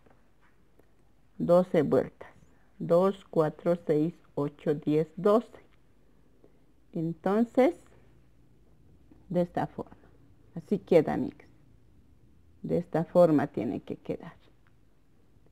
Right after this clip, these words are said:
Así se empieza, se trabajamos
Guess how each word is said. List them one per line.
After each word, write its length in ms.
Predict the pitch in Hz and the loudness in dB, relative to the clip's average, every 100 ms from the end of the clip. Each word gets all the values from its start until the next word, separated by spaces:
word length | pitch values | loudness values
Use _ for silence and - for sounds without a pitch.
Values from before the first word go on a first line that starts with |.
| _ - _ _ _ _ _ _ _ _ _ _ _ _ _ _ - | _ -20 _ _ _ _ _ _ _ _ _ _ _ _ _ _ -8
Así 300 | 190 240 240 | -2 4 4
se 160 | 269 | 6
empieza, 800 | 220 208 - 214 226 247 240 247 277 | 4 4 4 6 6 6 6 6 4
se 500 | 180 165 165 165 185 175 - _ - _ _ _ _ - _ - | 4 6 6 4 2 -4 -12 _ -20 _ _ _ _ -20 _ -8
trabajamos 800 | 165 165 170 202 208 220 233 262 | 0 2 2 4 4 6 6 4